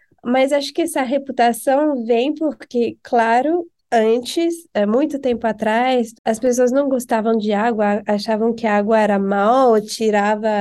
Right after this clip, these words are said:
dava, é, doenças, coisas assim, enfim. Então, é, as pessoas se banhavam, mas até com roupa, não se banhavam nu, tinha todo esse negócio.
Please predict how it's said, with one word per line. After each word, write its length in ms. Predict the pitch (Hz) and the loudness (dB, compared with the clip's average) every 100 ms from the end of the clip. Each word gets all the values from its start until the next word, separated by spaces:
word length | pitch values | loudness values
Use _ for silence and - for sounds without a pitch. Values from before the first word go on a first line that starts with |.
| 196 190 190 190 196 202 202 _ | 0 -2 -4 -6 -6 -10 -14 _
dava, 540 | 196 202 202 208 196 196 _ _ - | 0 2 4 2 0 -2 _ _ -4
é, 480 | 196 185 190 190 185 190 185 185 _ _ _ _ _ _ - | -2 0 -2 -2 -4 -6 -8 -14 _ _ _ _ _ _ -8
doenças, 840 | 190 233 220 269 262 214 214 196 | 0 2 4 4 2 0 -2 -4
coisas 380 | - 220 214 208 | -2 -2 -2 -4
assim, 420 | 196 185 254 294 | -6 -6 -4 -2
enfim. 400 | 226 - 254 320 269 | -2 -2 -4 -4 -6
Então, 520 | - 240 269 277 - | -2 0 2 0 0
é, 440 | 220 220 214 208 | 0 2 2 -2
as 240 | - 220 226 | -2 -4 -2
pessoas 500 | 254 240 254 254 247 | -6 -4 -2 -4 -2
se 120 | 254 | -2
banhavam, 600 | 214 233 233 220 247 311 | 2 2 2 2 2 2
mas 240 | 302 262 254 | 2 2 2
até 300 | 247 262 269 | 0 -2 -4
com 220 | 311 302 | -2 -2
roupa, 500 | 294 277 277 208 208 | 0 0 0 -4 -2
não 140 | 220 | -2
se 140 | 226 233 | -2 -2
banhavam 500 | 214 220 233 240 262 | 0 0 -2 -4 -4
nu, 380 | 247 233 262 | 0 0 0
tinha 280 | 247 - 214 | -2 -2 -4
todo 180 | 214 233 | -2 -2
esse 280 | 285 277 262 | -2 -2 -2
negócio. 520 | 233 214 196 202 214 | -2 -2 -2 -4 -8